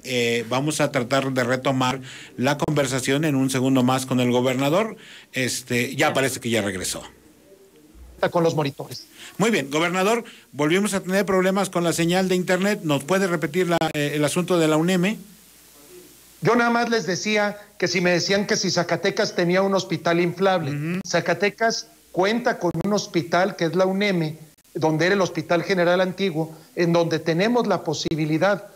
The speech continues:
Speaker 2: porque le estamos invirtiendo varios millones de pesos en equipamiento y en infraestructura, de llevar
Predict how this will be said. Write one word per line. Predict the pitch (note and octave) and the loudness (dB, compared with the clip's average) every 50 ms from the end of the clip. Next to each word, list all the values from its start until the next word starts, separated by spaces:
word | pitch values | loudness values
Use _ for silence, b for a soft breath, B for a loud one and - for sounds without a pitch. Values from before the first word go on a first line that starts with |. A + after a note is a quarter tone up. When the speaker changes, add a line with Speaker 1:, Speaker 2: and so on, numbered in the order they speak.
| B B B | B B B
Speaker 2:
porque | - D#3 D3 D3 - E3+ | -4 -4 -2 0 -2 0
le | D3+ | 0
estamos | C#3 - - F#3 F#3+ A3 B3 A#3 - | 0 -2 -2 0 0 2 0 0 -2
invirtiendo | G3 F3+ D#3+ E3+ D3 E3 E3+ G3 G#3 G3 E3+ D3 | -4 0 0 -2 -2 0 -2 -2 2 2 2 2
varios | D3+ F3 A3 A#3 A3 F#3+ E3 | 2 2 2 2 0 0 -2
millones | F3+ C#3+ E3 F#3+ G3+ G3 F3+ | -2 0 0 0 0 0 0
de | D#3+ E3+ | 0 -2
pesos | E3+ F#3 F#3 F#3 F#3+ G3+ F3 - - B B B B B - | 0 2 0 0 2 0 -2 -2 -6 B B B B B 0
en | D#3+ D#3+ E3 | 2 2 2
equipamiento | D#3+ E3 - E3+ E3+ F3+ F3 E3+ F3 F#3+ G3+ G3+ G3 G#3 G3+ | 0 0 -2 -2 0 0 0 2 2 0 0 0 0 0 0
y | F#3 | 2
en | F3 F3 | 0 0
infraestructura, | E3+ E3+ - F3+ F3 - F#3+ F#3 F3 - G#3 G3+ F3+ F3 E3+ B B B B B | 0 0 0 -2 0 2 0 -2 0 2 2 2 2 2 0 B B B B B
de | - C#3+ F3 F3 D3 | -4 0 0 2 2
llevar | E3 E3+ D3 F3+ F#3 G3+ A3 A#3 B3+ - | 2 0 2 2 2 2 0 -2 -6 -8